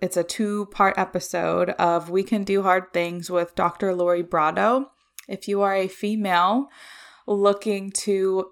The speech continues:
start just <laughs> experiencing more joy and pleasure in your life, um, I would definitely go check out those two episodes for sure.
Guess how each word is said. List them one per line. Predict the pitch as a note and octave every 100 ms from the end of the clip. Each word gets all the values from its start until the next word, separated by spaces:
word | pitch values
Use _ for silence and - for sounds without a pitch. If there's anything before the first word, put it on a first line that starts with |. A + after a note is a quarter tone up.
| -
start | - - G#3+ G3 G3 F#3+
just | G3 - -
<laughs> |
experiencing | A#3 A3+ A3 A3 - - A#3 G#3+ G#3+ G#3+ G3+ G3 F#3+
more | F#3+ F#3+
joy | E3+ F#3 F3+ F3+
and | F3+ F3
pleasure | G3+ F3+ F#3 F3 -
in | F#3 F3+ F3+ F3+ F3+ - - - -
your | F#3+ F3 E3
life, | D#3+ D#3 F4+ - - - - - _ _
um, | F#3 F3+ F3 F3 F3 F3 - - _ -
I | F#4
would | F#4 F4
definitely | D#4 D#4 D4+ C#4+ C#4+
go | A#3+ A3+
check | A3 G3 F#3
out | F3+ F3 F3
those | F3 F3 F3
two | - F#3+ E3+
episodes | E3+ F3 - F3+ E3+
for | - F3+ E3+
sure. | - F3+ E3+ -